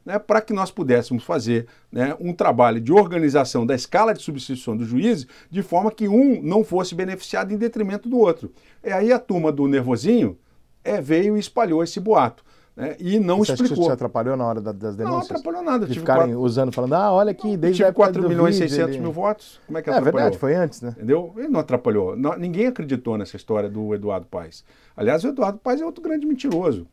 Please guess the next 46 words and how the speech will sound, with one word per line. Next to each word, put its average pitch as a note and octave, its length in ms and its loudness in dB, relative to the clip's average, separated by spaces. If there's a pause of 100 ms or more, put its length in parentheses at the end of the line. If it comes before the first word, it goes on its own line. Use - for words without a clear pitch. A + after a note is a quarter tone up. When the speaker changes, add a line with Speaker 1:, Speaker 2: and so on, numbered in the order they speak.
(120)
Speaker 1:
né? A2+ 220 -16
É B2 60 -4
um C3 60 -2
político D#3 460 -4
profissional, F#3 640 -2 (300)
não, D3 260 -2 (100)
nem F3+ 260 4
passou G3 400 0
no E3 40 2
exame C#3+ 300 2
da C3 100 4
ordem, F3 440 2 (460)
né? C3+ 180 -14 (120)
Então G3 180 -2
é A#3+ 40 2
um B3 60 0
cara B3+ 220 0
que B3+ 120 -2
não C4+ 80 0
teve F#3 240 2
oportunidade C#3+ 640 0
na E3 80 -2
vida. G#3 260 -6
Eu G3+ 160 2
não G4 80 -10
dependo F3+ 300 -4
da C#3+ 60 0
política A2 360 -6
pra A#2 140 -6
viver, G2+ 240 -6
irmão. F2+ 260 -10 (540)
Eu, F#3 160 2
se - 100 -4
eu A#3+ 80 4
sair A3 200 2
Speaker 2:
Isso, F3+ 80 -4
Speaker 1:
daqui D3+ 260 0
e C#3 60 4
Speaker 2:
isso C#3 100 4
Speaker 1:
não A#3 60 4
Speaker 2:
é - 20 4
uma F#3+ 220 2
Speaker 1:
for - 80 -2
Speaker 2:
coisa F#3 400 -2
que F3+ 120 -12
me, E3 220 -8